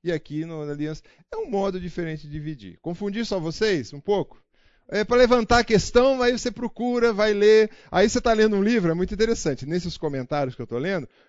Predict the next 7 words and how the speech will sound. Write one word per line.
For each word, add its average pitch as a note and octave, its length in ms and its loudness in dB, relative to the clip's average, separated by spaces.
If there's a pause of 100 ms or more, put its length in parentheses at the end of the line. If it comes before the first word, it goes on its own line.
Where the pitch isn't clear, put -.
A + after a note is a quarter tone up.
(160)
esse A#3 380 2
vermelhinho C#3+ 680 -4
do A#2 180 -10
Novo, C#3 320 -6
do A2+ 100 -10
Antigo D3 340 -8
Testamento, B2+ 760 -10